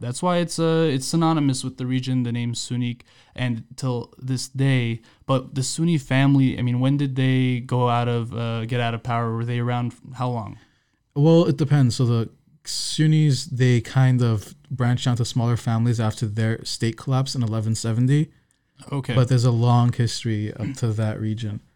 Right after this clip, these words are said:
Speaker 1: My God.
Speaker 2: Um, that time of history.
Speaker 1: So for a thousand years, this family was kind of in charge in that region.
Speaker 2: Yeah.
Speaker 1: Um, and, uh, I mean, there's not much else known. I guess it's hard to tell, but,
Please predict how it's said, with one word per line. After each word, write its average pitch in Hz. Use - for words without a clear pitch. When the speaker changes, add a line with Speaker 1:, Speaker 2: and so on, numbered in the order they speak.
Speaker 1:
My -
God. 110
Speaker 2:
Um, 131
that 117
time 117
of 110
history. 110
Speaker 1:
So -
for 135
a 127
thousand 127
years, 120
this 107
family 113
was 110
kind 113
of 110
in 113
charge 117
in 117
that 113
region. 117
Speaker 2:
Yeah. 107
Speaker 1:
Um, 117
and, 120
uh, 113
I 131
mean, 127
there's 127
not 131
much 165
else 131
known. 123
I 131
guess 131
it's -
hard 127
to 120
tell, 127
but, 120